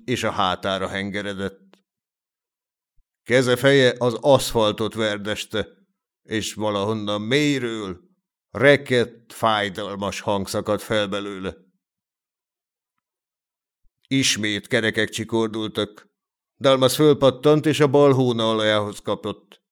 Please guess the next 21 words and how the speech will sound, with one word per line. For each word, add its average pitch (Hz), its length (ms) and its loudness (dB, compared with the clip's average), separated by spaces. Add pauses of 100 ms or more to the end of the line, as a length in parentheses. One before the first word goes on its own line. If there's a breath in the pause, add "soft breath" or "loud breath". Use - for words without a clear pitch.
(1040)
De 147 180 8
amikor 175 440 6
megpillantotta 147 760 6
a 147 40 10
fékező 139 480 2
kiskocsit, 147 560 -2
amelyből 131 560 2
Danny 123 400 -2
ugrott 147 440 0
ki, 196 420 -4
hanyat 143 360 2
homlok, 135 520 0
és 123 200 -2
rohant 139 320 2
feléje, 131 560 2 (800)
megnyugodott. 98 1000 -8 (2250)
Dalmas 165 600 4
a 156 140 2
sofőr 117 440 0
fölé 113 300 -4
hajolt. 107 640 -6